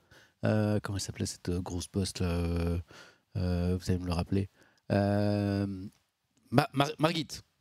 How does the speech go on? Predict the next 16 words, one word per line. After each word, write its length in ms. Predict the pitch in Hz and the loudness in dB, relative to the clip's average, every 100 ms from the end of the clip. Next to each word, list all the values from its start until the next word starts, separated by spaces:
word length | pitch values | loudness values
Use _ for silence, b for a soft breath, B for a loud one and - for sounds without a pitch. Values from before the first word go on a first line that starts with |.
| - - | -8 -6
Margit. 240 | 107 92 - - | -4 -4 -8 -2
Et 140 | 165 226 | 0 0
en 80 | 208 | 0
chemin, 360 | 165 160 262 320 - B B B | -2 0 0 -4 -14 B B B
quelqu'un 280 | 160 196 220 | -2 0 0
me 120 | 139 | 0
dit 140 | 113 | 0
innocemment, 580 | 214 180 175 147 104 117 | -2 -2 -2 -2 -2 -4
innocent-, 200 | 160 151 - - - - - - - - | -6 -8 -8 -16 -18 -20 -16 -10 -8 -2
je 60 | - | 2
le 60 | |
retiens, 240 | 117 - 143 | 2 0 -2
celui-là. 280 | - 90 - - B B B B - - - - - - - - - - - - - - - - 92 | -2 -4 -4 -2 B B B B 8 8 0 -10 -16 -20 -14 -12 -12 -14 -14 -8 -4 -4 -4 -4 0
Celui-là 300 | 107 101 98 | 2 4 2
ou 20 | |
celle-là. 300 | - 87 87 | 0 -4 -4